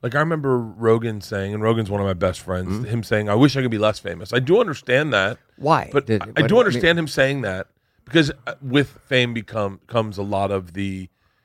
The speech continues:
Speaker 1: he was getting a lot of negative attention.
Speaker 2: Oh, oh,
Speaker 1: And
Speaker 2: right,
Speaker 1: so
Speaker 2: right,
Speaker 1: I
Speaker 2: right.
Speaker 1: understand that.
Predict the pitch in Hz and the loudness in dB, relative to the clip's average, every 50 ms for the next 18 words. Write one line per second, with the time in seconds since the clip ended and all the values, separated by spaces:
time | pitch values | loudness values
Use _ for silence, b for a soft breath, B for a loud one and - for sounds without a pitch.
0 | _ _ _ _ - 123 123 120 107 98 123 113 110 104 104 104 98 95 95 90 | _ _ _ _ 0 0 2 2 0 -2 -2 -2 -2 -4 -4 -2 -2 -4 -4 -6
1 | 95 104 101 98 95 101 98 87 95 - - 92 82 85 - 73 - - - _ | -4 -2 -2 -2 -2 -4 -6 -8 -8 -8 -8 -8 -8 -8 -12 -18 -18 -18 -20 _
2 | _ - - - - - - 104 107 113 90 90 87 131 120 120 107 135 156 175 | _ -16 -14 -14 -10 -4 0 0 2 2 0 2 2 4 2 4 4 6 6 6
3 | 180 156 117 110 120 123 117 117 123 127 127 123 123 123 120 - | 4 2 -2 -2 -2 -2 0 0 -2 -2 0 2 2 2 0 -2